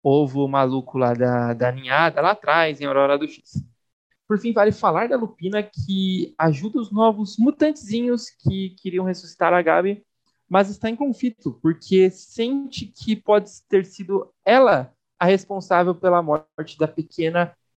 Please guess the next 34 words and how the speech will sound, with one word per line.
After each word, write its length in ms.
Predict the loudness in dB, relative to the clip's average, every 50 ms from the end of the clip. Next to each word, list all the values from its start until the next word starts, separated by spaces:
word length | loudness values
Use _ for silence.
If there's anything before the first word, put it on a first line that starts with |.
| _
irmã 320 | 0 2 2 2 2 2 2
da 200 | 2 2 0 0
X 320 | -2 -6 -8 -6 -6 -4 -4
vinte 260 | -6 -8 -8 -8 -10
e 60 | -10
três. 480 | -10 -10 -10 -10 -12 -16 -20 -20 -20 _ _ _ _ _ _ _ _ _ _ _ _ _ _ _ 0
Ao 120 | 2 2
final, 320 | 2 2 0 2 4 4 6 4 4 2 -2 -6 _
ela 240 | -2 2 2 2 2
se 160 | 2 -2 -4
reúne 480 | -2 0 2 2 2 0 -2 -4 -6 -6
com 180 | -8 -8 -10 -8
Karma, 400 | -2 0 2 2 4 2 2 0
Dani 460 | 2 2 2 2 2 0 -4 -8 -10
e 120 | -12 -12 -8
Magia, 680 | -8 -8 -8 -8 _ -2 0 2 2 2 2 -2 -6 _ _ _ _ -2
e 80 | 0 0
as 120 | 0 0
quatro 320 | 0 2 2 2 2 0 -4 -2
decidem 420 | -2 -2 -2 -4 -8 -6 -6 -6
que 140 | -6 -6 -2
vão 120 | 0 0
atrás 280 | 0 0 2 2 0 2
do 80 | 2
Rei 160 | 0 0 0 2
da 100 | 0 -2
Sombra 460 | -4 -6 -12 -12 -6 -2 0 0 0
pra 340 | 2 2 2 2 2 0 -4 _
entender 480 | -10 -10 -8 -6 -6 -4 0 0 0 0
o 60 | 0
que 240 | -2 _ -10 -10 -4
diabos 340 | 0 2 2 2 0 -2 -6
está 220 | -6 -6 -4 -6
acontecendo 720 | -6 -6 -6 -6 -6 -8 -8 -10 -10 -8 -8 -8 -8 -10